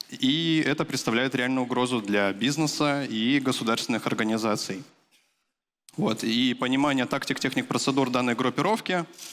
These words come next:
очень, э, значимо для построения соответствующих мер защиты от неё.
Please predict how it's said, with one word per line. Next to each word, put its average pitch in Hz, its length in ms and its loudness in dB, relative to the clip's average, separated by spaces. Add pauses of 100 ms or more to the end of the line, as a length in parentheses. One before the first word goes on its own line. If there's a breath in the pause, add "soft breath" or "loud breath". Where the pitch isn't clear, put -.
(380 loud breath)
очень, 156 680 0
э, 117 540 0
значимо 135 580 2
для 113 280 0
построения 117 840 0
соответствующих 117 640 -2
мер 113 160 2
защиты 113 360 0
от 95 120 -4
неё. 95 220 -8